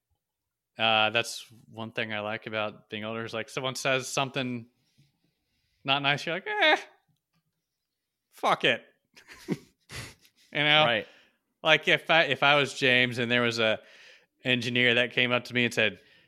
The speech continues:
Speaker 1: "God, Stephen, you're so not civil in this
Speaker 2: <laughs>
Speaker 1: engineering world," I would, I'd be like, "Okay,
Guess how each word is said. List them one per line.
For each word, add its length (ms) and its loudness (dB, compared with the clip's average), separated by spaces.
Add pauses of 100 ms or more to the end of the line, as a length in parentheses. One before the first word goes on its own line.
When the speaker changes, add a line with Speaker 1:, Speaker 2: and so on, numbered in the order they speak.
(260)
Speaker 1:
"God, 380 0
Stephen, 340 -8
you're 100 -6
so 380 -4
not 420 -6
civil 920 -6 (800)
in 100 -2
this 220 0
Speaker 2:
<laughs> 0 -
Speaker 1:
engineering 760 2
world," 380 2 (600)
I 200 6
would, 480 2 (1500)
I'd 240 2
be 60 0
like, 180 4 (320)
"Okay, 400 -2